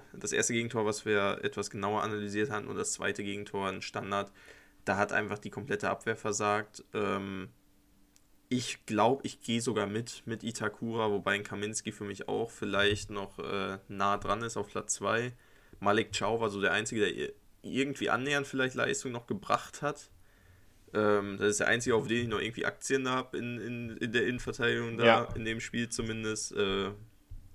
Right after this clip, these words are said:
Speaker 1: weil der zumindest noch die Zweikämpfe gesucht hat, aber Ko Itakura und, äh, Kaminski, die waren stellungsspielmäßig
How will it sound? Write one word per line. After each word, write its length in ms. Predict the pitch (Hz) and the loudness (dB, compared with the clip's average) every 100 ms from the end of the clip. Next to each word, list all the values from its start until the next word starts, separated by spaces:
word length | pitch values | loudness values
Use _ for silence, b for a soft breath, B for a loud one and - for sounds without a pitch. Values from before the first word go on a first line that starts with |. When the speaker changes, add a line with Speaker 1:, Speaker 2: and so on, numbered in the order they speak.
| - | -18
Speaker 1:
weil 220 | - 98 101 | -2 0 4
der 240 | 104 107 | 6 4
zumindest 340 | - 107 107 | 2 -4 -4
noch 100 | 107 | -4
die 360 | 98 - 131 - | -4 -6 -10 -10
Zweikämpfe 400 | - 104 - 101 | -2 -2 -2 -6
gesucht 280 | 95 98 104 | -6 -6 -4
hat, 60 | |
aber 140 | 92 - | -4 -4
Ko 240 | - 101 | -6 -6
Itakura 560 | 92 92 - 92 98 101 | -4 -6 -6 -4 -4 -4
und, 320 | 90 87 - | -6 -10 -8
äh, 320 | 87 87 90 - | -4 -2 -4 -6
Kaminski, 520 | 98 92 98 - 92 | -12 -10 -10 -8 -8
die 180 | 87 87 | -8 -6
waren 200 | 90 95 | -6 -6
stellungsspielmäßig 1080 | - 92 104 - - 98 101 104 - 98 | -6 -6 -6 -8 -8 -8 -6 -6 -6 -8